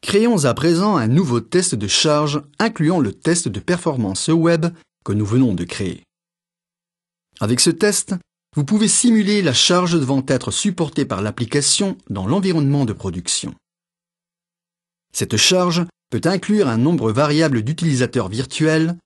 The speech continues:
de type de réseau et de type de navigateur.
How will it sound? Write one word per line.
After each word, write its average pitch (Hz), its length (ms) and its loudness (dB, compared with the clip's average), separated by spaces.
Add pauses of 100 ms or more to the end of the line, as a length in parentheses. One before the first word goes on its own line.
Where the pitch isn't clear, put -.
(260)
de 104 60 -6
type 123 240 0
de 101 100 -4
réseau 120 480 2 (380)
et 117 80 0
de 117 100 0
type 175 200 0
de 120 80 0
navigateur. 98 800 -6